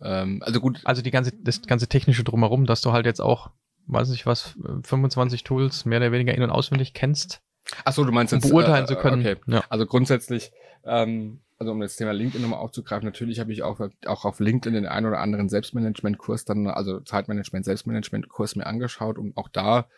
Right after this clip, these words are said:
Speaker 1: ähm, gewisse Dinge rauszuholen. Ähm, gut, für die Didaktik in LinkedIn, ist, also um die Kurse für LinkedIn vorzubereiten, muss man sich schon sehr, sehr gut mit auskennen. Aber ich glaube, das muss ich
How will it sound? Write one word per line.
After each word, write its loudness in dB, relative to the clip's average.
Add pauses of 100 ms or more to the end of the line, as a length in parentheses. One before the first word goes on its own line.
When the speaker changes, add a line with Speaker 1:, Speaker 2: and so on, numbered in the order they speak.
(460)
Speaker 1:
ähm, -4
gewisse -10
Dinge -6
rauszuholen. -4 (1040)
Ähm, -2 (680)
gut, -4 (920)
für 0 (560)
die -8
Didaktik -4
in -4
LinkedIn, 0
ist, -4
also -4 (120)
um -4
die -6
Kurse 0
für 0
LinkedIn -2
vorzubereiten, -2
muss -4
man -2
sich -2
schon -4
sehr, -4
sehr -6
gut -12
mit -10
auskennen. -4
Aber -6
ich -10
glaube, -2
das -8
muss -6
ich -12